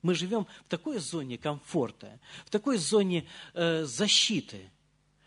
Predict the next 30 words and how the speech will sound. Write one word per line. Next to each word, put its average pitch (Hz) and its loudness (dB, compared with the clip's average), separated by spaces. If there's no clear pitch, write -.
что 180 -2
гром 196 4
не 185 -2
так 208 -6
часто 175 -6
гремит 160 -2
и - -6
не 147 -2
так 180 -4
часто - -2
переходится 147 0
от 131 -2
этого 135 -2
грома 131 -2
креститься. - -8
Но 180 0
вот 226 -2
така-, 226 0
такое 220 2
мы 175 2
время 147 2
живём, 151 0
и 190 0
это 214 0
время, 131 0
время 120 -6
опасное. - -10
Потому 247 2
что 147 -4
если 160 -2